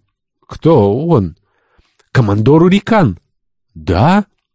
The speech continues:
Но мне кажется, что это еще лучше». «Да, лучше, потому что он сразу попадает в пятьдесят третью клетку, значительно опережая всех других, но, с другой стороны, это очень нехорошо».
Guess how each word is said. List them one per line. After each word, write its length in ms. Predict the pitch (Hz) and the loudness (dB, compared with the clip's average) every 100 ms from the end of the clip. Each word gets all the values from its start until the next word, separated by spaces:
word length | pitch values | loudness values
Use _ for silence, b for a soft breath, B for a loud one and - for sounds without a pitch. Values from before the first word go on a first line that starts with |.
| _ | _
Но 340 | 107 98 98 104 | -4 0 2 2
мне 180 | 101 101 | 0 0
кажется, 480 | 110 117 135 - | 0 0 -2 -8
что 240 | 156 - 123 | -8 -2 -2
это 200 | 117 117 | 0 -4
еще 340 | 101 - - | -8 -4 -2
лучше». 400 | 180 226 - - - _ B B B 117 | 0 -2 -6 -18 -20 _ B B B -14
«Да, 380 | 101 143 170 | -2 0 2
лучше, 480 | 110 185 214 - 95 B B | 2 2 0 -2 -4 B B
потому 320 | 127 151 151 | 0 2 2
что 200 | - 147 | 2 2
он 100 | 156 | 0
сразу 400 | - 117 151 165 | 0 0 0 0
попадает 460 | 156 127 123 160 - | -2 0 0 0 -2
в 260 | - - | -14 -20
пятьдесят 580 | - 156 135 147 180 180 | -2 -2 0 0 0 0
третью 320 | 226 240 - | 0 0 0
клетку, 440 | 139 139 123 - 110 | -2 0 0 0 -2
значительно 800 | 107 127 110 - 190 196 165 147 | 2 0 0 -2 -2 0 0 0
опережая 520 | 120 120 110 147 165 | 2 0 2 2 0
всех 280 | - 170 160 | 0 -2 0
других, 340 | 208 208 180 | 0 0 0
но, 180 | 143 127 | 2 2
с 60 | 110 | 2
другой 440 | 120 123 151 135 | 0 2 2 2
стороны, 460 | - 139 131 131 127 | 0 0 2 2 0
это 300 | 127 117 135 | -2 -2 0
очень 560 | 156 190 - 165 151 | 2 0 -2 -4 0
нехорошо». 800 | 117 170 - 160 160 - 110 123 | 0 0 -2 -2 -2 -2 -4 -4